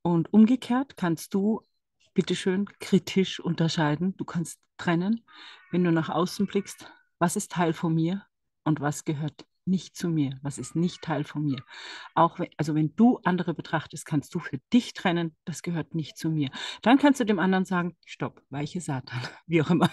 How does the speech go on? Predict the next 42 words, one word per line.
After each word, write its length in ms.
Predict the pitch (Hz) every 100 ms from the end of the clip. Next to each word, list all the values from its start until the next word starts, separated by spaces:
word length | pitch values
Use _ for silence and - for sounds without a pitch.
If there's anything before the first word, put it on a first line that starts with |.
| -
wie 200 | - 185 -
höflich 400 | 175 - 151 156
oder 160 | 143
unhöflich 480 | 127 147 143 - 139
du 100 | 135
das 200 | 107 120
dann 180 | 120 113
sagst. 320 | 151 151 - - - - - - - -
Und 180 | 185 -
da 180 | 190 220
sind 220 | 220 214
wir 100 | 202
natürlich 380 | 196 190 185 170
wieder 200 | 185 151
am, 140 | 156 -
am 180 | - 156
springenden 480 | - 202 202 170 -
Punkt. 280 | 143 127
Solange 300 | - 151 165
der 240 | 175 180 -
andere 480 | 190 226 151 151 151
zu 160 | 160
dem 300 | 151 185 202
allen 480 | - 160 196 160 -
Ich 240 | 196 208 -
sagt, 400 | 123 131 - - - - - - - -
wird 260 | 175 190 -
er, 280 | 143 151 165
wenn 120 | 160
du 100 | 165
sagst, 320 | 175 165 -
weiche 300 | 165 143 -
Satan, 560 | 156 156 202 147 147 160
wird 160 | 175 165
er 60 |
sagen, 160 | 151 156
du 180 | 214 208
hast 240 | 208 -
mich 220 | 214 196
einen 140 | 143 170
Satan 360 | 185 - 135
genannt. 400 | 120 156 120 151